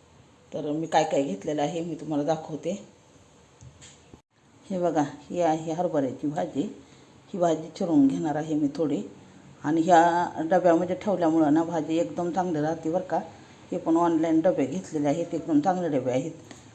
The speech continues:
हे बघा, हे आहे, प्लेट आहे, त्यामुळं ना, भाजी चांगली राहते. भाजी, मिरच्या, बघा, इथं घेतलेलं आहे लसूण.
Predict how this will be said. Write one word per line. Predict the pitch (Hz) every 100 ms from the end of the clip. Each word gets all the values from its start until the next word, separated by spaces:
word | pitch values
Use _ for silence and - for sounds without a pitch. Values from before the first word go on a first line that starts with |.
| -
हे | - 175
बघा, | 156
हे | 151 156 156 156 156 156 - - 160
आहे, | 147 151 175 226 - - - - - - -
प्लेट | - 175 165
आहे, | 143 180 156 - -
त्यामुळं | 175 165 160 151
ना, | 180 214
भाजी | 170 180 151 - 151 147 160 - - - -
चांगली | 185 185 165
राहते. | 175 170 160
भाजी, | 180 165 147 151
मिरच्या, | 165 151 - 151 143 156 - - - - - - - - - - - - - - - - - - - - - - -
बघा, | - 160 156
इथं | 156 160 165
घेतलेलं | 139 160 139 147
आहे | 143 147 170 170
लसूण. | 170 - 175